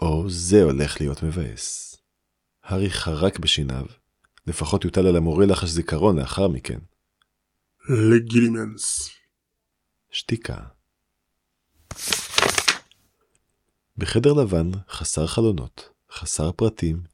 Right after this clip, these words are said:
Speaker 1: ישוב ליד שולחן ומביט בגבר חסר הבעה שעטה גלימות רשמיות בצבע שחור אחיד. היה זה יומם הרביעי,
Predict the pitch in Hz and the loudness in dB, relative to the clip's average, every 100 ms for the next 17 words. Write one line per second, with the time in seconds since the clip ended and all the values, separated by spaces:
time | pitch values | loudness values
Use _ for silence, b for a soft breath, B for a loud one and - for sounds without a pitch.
0 | _ _ - 65 - 117 117 113 - 101 | _ _ -14 -8 0 2 6 4 4 -2
1 | - 78 78 120 90 85 76 107 90 76 | -2 -4 -4 -6 -4 -2 0 0 0 2
2 | 101 104 - 82 - 107 104 - 92 98 | 4 4 2 -4 -2 0 0 0 2 2
3 | - 78 92 85 85 80 - 92 - 80 | 2 -2 -2 -2 0 0 -2 -2 -2 2
4 | 104 107 - 73 90 - 78 69 78 - | 0 0 -6 -4 -2 -4 -4 -6 -6 -8
5 | 80 - _ _ _ _ _ _ _ _ | -14 -20 _ _ _ _ _ _ _ _
6 | _ 107 120 139 123 104 110 98 87 82 | _ 2 4 6 6 6 4 4 4 2
7 | 73 | -2